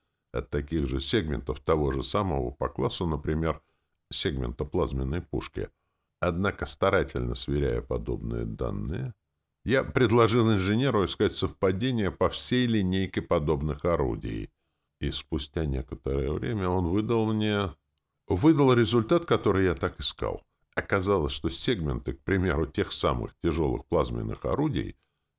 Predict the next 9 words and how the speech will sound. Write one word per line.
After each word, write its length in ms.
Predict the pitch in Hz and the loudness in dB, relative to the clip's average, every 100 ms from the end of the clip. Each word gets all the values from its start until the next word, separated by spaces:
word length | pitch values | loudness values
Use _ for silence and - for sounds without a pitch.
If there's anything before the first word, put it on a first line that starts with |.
| - | -8
которые 440 | - - 55 58 | -6 -4 -4 -4
ставились 540 | - 76 55 50 50 - | -2 -2 -2 -4 -8 -6
на 120 | 64 | -4
тяжелые 520 | 78 69 57 50 50 | -2 -2 -2 -4 -6
крейсера 540 | - 58 - 80 80 | -6 -8 -4 -2 0
и 40 | 71 | 0
даже 260 | 67 65 | 0 0
линейные 540 | 78 90 92 71 64 57 | 0 2 2 0 -2 -4
крейсера, 600 | 60 60 76 62 50 | -6 -4 -2 -2 -4